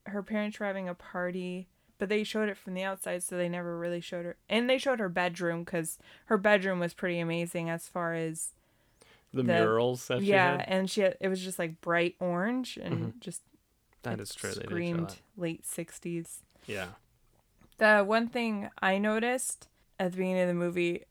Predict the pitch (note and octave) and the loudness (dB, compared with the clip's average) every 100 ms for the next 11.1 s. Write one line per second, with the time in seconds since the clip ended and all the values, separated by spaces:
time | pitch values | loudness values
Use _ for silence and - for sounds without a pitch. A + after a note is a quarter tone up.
0 | _ _ _ - F#3 F#3 F#3 F#3+ F3+ F3 | _ _ _ 0 4 4 2 0 2 0
1 | F3 F3 E3+ E3+ E3+ F3 _ _ F3+ B2+ | 0 0 0 0 -4 -6 _ _ -4 -2
2 | E3+ E3 E3 E3+ E3 E3 E3 E3+ F3 - | 0 0 0 0 0 0 0 0 -2 -10
3 | _ _ _ _ _ - G3 F#3+ F#3 - | _ _ _ _ _ -2 2 4 2 -4
4 | - F#3 F#3+ G3 - F#3 F3 E3+ E3+ E3 | 0 2 2 -2 2 4 6 2 2 0
5 | D#3+ E3 D#3+ E3 D#3+ - E3+ F3+ E3+ - | 2 0 0 0 0 -2 0 0 0 -2
6 | G#3 F#3+ A3 - - F#3 G3 - F#3 F3 | -4 -2 -4 -2 0 0 0 -2 -2 0
7 | E3+ E3+ E3 F3 A3 B3 D#4+ E4 F4+ F#4 | 0 -2 -2 -2 -2 -2 -2 -2 -4 -8
8 | - _ _ _ _ A3 A3+ G3+ F#3+ F#3+ | -12 _ _ _ _ -2 4 6 6 2
9 | - F#3+ G#3 G#3+ G#3 G#3 F3+ F#3 F#3+ F3+ | 0 0 2 0 0 0 2 2 2 2
10 | - F#3 E3+ E3+ G3+ A#3 A3 A#3 - A#3+ | 0 2 2 2 0 -2 -2 -2 -2 -2